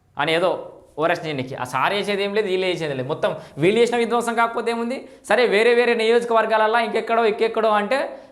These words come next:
గడికో ఎమ్మెల్యే మారిన పోయి ఎవరిదో తప్పు అనుకోవచ్చు. సిద్దిపేటలో ఆ ఎమ్మెల్యే మారలే, ఏ పార్టీ అధికారం మారలే, ఇన్నేళ్ల నుంచి ఉంటూరు. ఒక భవిష్యత్ ప్రణాళికతోటైతే సిద్దిపేట నిర్మించుకోవచ్చు, అప్పటికేం డెవలప్ లేదు, మీరు వచ్చినాక డెవలప్ చేసినామని చెప్తున్నారు కదా.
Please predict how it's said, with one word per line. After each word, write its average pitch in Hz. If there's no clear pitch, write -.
గడికో 220
ఎమ్మెల్యే 233
మారిన 226
పోయి 240
ఎవరిదో 220
తప్పు 202
అనుకోవచ్చు. 160
సిద్దిపేటలో 269
ఆ 247
ఎమ్మెల్యే 233
మారలే, 240
ఏ 151
పార్టీ 214
అధికారం 214
మారలే, 233
ఇన్నేళ్ల 208
నుంచి 247
ఉంటూరు. 185
ఒక 160
భవిష్యత్ 226
ప్రణాళికతోటైతే 247
సిద్దిపేట 226
నిర్మించుకోవచ్చు, 233
అప్పటికేం 220
డెవలప్ 214
లేదు, 220
మీరు 208
వచ్చినాక 214
డెవలప్ 214
చేసినామని 214
చెప్తున్నారు 214
కదా. 233